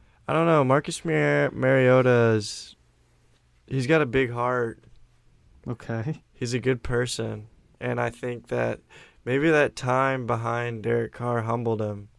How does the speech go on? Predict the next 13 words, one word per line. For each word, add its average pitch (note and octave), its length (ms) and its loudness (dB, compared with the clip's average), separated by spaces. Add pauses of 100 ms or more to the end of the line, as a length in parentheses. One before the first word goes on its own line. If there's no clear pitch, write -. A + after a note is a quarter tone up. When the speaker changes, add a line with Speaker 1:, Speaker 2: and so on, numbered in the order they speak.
(460)
Speaker 1:
And A#2 160 0
Derek C3 280 8
Carr's C3 340 2
a B2 80 -6
great A#2 260 -2
guy A#2 160 -2
and A2+ 100 -2
a A2 60 -6
great A2+ 240 -4
person. A#2 500 -10 (1040)
And A2+ 100 -4
he A#2 60 0
probably A#2+ 460 -2